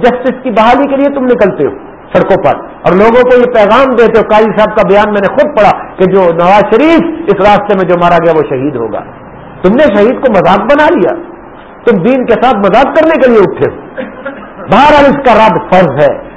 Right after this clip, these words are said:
جو آج اس کا رد نہیں کرتا اللہ کے آپ اپنا جواب سوچ لے۔ یہ جمہوریت پورا ایک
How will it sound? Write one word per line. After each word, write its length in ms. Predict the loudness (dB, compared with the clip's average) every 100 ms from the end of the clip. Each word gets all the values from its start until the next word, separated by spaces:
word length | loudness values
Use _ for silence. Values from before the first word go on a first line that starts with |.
| -4
جو 60 | 2
آج 180 | 4 4
اس 260 | 2 0 2
کا 80 | 2
رد 320 | 2 2 0
نہیں 120 | 2
کرتا 240 | 0 2
اللہ 200 | 2 2 2
کے 60 | 2
آپ 200 | 0 -2 -4
اپنا 280 | -2 -2 0
جواب 400 | 2 0 0 0
سوچ 120 | 0 0
لے۔ 100 | -6 -8 -8 -2
یہ 100 | 0
جمہوریت 480 | 2 2 4 2
پورا 440 | 0 0 0 2 2 2
ایک 100 | 0